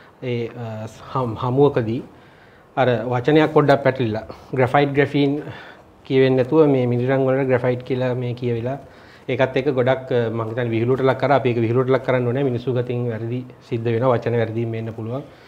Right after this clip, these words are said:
<clears throat> අනිත් එක අනුර කුමාර දිසානායක සහෝදරයාගේ මේ පළමු භාෂාව නැත්නම් එයාගේ මව් භාෂාව විදිහට ඉංග්‍රීසි නෙමෙයිනේ සිංහල. අ, ඒකින්ද ඒ දේවල් වෙන්න පුළුවන්. නමුත්, අ, ඒ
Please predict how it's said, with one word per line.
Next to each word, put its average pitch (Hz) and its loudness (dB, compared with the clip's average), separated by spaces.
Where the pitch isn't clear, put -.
<clears throat> 156 2
අනිත් 123 0
එක 123 2
අනුර 117 2
කුමාර 120 0
දිසානායක 117 -4
සහෝදරයාගේ 127 4
මේ 113 -2
පළමු 117 2
භාෂාව 120 2
නැත්නම් 110 -8
එයාගේ 104 -8
මව් 117 2
භාෂාව 123 4
විදිහට 123 2
ඉංග්‍රීසි 120 0
නෙමෙයිනේ 135 2
සිංහල. 117 -2
අ, - -16
ඒකින්ද 117 -8
ඒ 123 -2
දේවල් 120 6
වෙන්න 117 2
පුළුවන්. 131 4
නමුත්, 165 4
අ, 120 4
ඒ 123 2